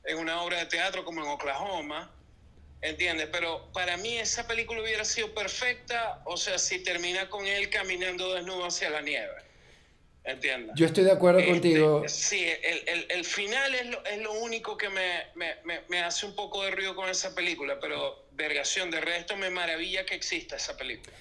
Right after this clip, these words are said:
Speaker 2: Estoy de acuerdo contigo, brother. Y es una película, nuevamente, donde, o sea, Charlie Kaufman está haciendo "fuck you if you don't get the joke". O sea, no tienes que ver la verga y punto.
Speaker 1: Eh,
Speaker 2: Pero
Speaker 1: exactamente. Es, es, verga, loco,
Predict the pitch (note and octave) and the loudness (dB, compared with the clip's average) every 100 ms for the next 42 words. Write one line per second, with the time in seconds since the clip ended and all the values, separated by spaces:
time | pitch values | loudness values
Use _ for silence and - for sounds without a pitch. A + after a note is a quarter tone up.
0 | - - D3 F#3 F3+ F#3 F3 E3 D#3 D3 | -6 0 6 8 8 10 8 8 6 6
1 | C3 A2 B2+ B2+ C3 C3 D3+ D3 C#3 D#3+ | 4 2 -2 -2 -2 -2 2 4 6 6
2 | E3 E3+ E3 E3+ F3+ F3 D#3+ D#3+ D#3 D#3+ | 4 4 2 4 8 10 8 4 4 4
3 | E3 D#3 E3+ D#3 D#3 D3 C3+ - C#3 C#3 | 6 8 6 6 6 6 6 -4 2 4
4 | C3+ C3+ C3+ B2+ B2+ A#2+ G#2+ - - B2+ | 6 6 6 6 2 0 -2 -6 -6 0
5 | C#3+ B2+ - - - - - - - - | 2 0 -2 -12 -20 -20 -20 -20 -20 -20
6 | - - C#3+ C3+ C#3 D#3+ F#3+ G#3 G3+ F#3 | -18 0 2 2 0 -2 2 2 2 2
7 | A3 G#3 - E3+ E3 G3 B3 G3 G3+ F3+ | 4 2 4 2 2 2 4 4 6 6
8 | E3+ F3+ D3+ C3+ G3 B2+ - - - - | 6 4 4 8 8 6 -2 -14 -20 -10
9 | - D3 D3 F3+ G3 G3+ F3 C#3+ C#3 F#3 | 0 4 6 6 4 6 4 6 6 8
10 | D3+ - A#2 - G#3+ - E2+ - - - | 8 4 -2 2 4 4 -2 -6 -12 -6
11 | C#3 C#3 - F3 D#3+ D3+ D3 C#3 C#3 E3+ | -4 -4 2 8 10 12 12 10 6 0
12 | F3 C#3+ D3 C#3 D#3 E3 F3+ D#3 E3+ F3+ | 0 0 -2 2 2 2 0 2 4 2
13 | G3 - D3+ D#3 F#3 F#3+ G3 E3+ | 0 -6 -6 0 2 2 0 -2